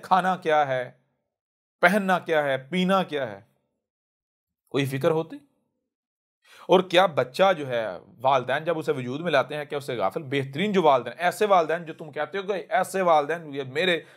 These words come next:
جناب دنیا میں سب سے بہترین والدین، سب سے بہترین والدین جو ہیں، کیا ایسے ہوتے ہیں کہ بچے جو ہے اس کو، اس کو بھوکا ماریں،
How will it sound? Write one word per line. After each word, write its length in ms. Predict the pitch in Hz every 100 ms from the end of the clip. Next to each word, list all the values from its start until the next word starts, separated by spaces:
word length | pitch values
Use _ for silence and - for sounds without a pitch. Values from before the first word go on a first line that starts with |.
| _
جناب 360 | 143 180 151 123
دنیا 320 | 175 185 185
میں 160 | 175 175
سب 400 | - - 214 -
سے 140 | 170
بہترین 440 | 156 147 139 151 139
والدین، 280 | 113 104
سب 280 | 123 - 143
سے 100 | 185
بہترین 420 | 160 143 135 160
والدین 540 | 160 127 120 110 135 135
جو 140 | 120
ہیں، 160 | 135 139 - _
کیا 140 | - 160
ایسے 320 | 147 135 196
ہوتے 260 | 185 175 196
ہیں 100 | 202
کہ 100 | 180
بچے 320 | 131 135 165
جو 100 | 151
ہے 40 |
اس 160 | 151 135
کو، 340 | 147 135 - _ _ _ _ _ _ _
اس 160 | 123 -
کو 420 | 139 127 110 -
بھوکا 320 | 120 120 120
ماریں، 280 | 156 151 160